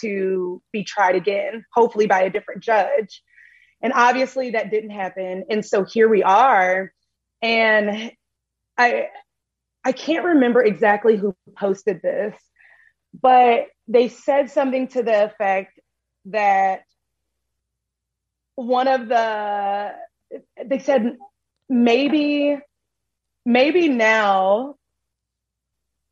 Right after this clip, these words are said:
this will show white people that, like, they're not even protected under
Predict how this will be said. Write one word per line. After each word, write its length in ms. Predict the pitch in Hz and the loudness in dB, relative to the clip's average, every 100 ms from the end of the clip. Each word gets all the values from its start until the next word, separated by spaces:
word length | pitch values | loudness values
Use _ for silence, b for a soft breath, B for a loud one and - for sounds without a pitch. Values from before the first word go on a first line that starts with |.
| - | -10
this 340 | 196 233 240 247 | 0 2 2 0
will 760 | 233 226 220 214 214 214 226 269 _ _ _ _ - | 2 4 4 4 2 0 -4 -12 _ _ _ _ -20
show 340 | - 277 247 | -2 2 4
white 400 | 240 208 220 214 | 2 0 -4 -6
people 500 | 185 208 208 202 208 | -12 -16 -8 -6 -2
that, 160 | 233 240 | 0 2
like, 200 | 208 196 196 | 0 -2 -2
they're 220 | 277 392 | 0 0
not 180 | 370 285 | -2 -4
even 400 | 240 214 202 208 - | -6 -10 -12 -14 -16
protected 680 | 214 - 190 - 196 214 - | -14 -12 -14 -12 -8 -4 -2
under 560 | 226 220 214 214 208 | 0 0 2 0 -2